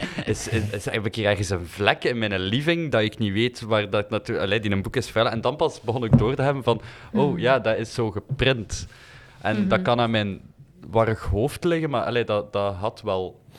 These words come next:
Speaker 2: iets op die moment. En, eh, ah, de, wa-, wat is de bedoeling daar juist achter? Is dat een soort van vervuiling? Of, of,
Speaker 3: Ja, ik heb
Speaker 2: ja.
Speaker 3: met een vormgever samengewerkt hiervoor, met Jurgen Waalschot, die tekenaar is en,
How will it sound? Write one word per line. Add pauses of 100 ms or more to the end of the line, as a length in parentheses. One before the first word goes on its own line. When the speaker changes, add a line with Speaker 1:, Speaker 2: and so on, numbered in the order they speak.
(180)
Speaker 2:
iets (280)
op (320)
die
moment.
En,
eh,
ah, (220)
de,
wa-,
wat
is
de
bedoeling
daar
juist (140)
achter?
Is
dat
een
soort
van
vervuiling?
Of,
of, (340)
Speaker 3:
Ja,
ik
heb
Speaker 2:
ja.
Speaker 3:
met
een
vormgever
samengewerkt
hiervoor,
met
Jurgen
Waalschot, (100)
die (120)
tekenaar
is
en,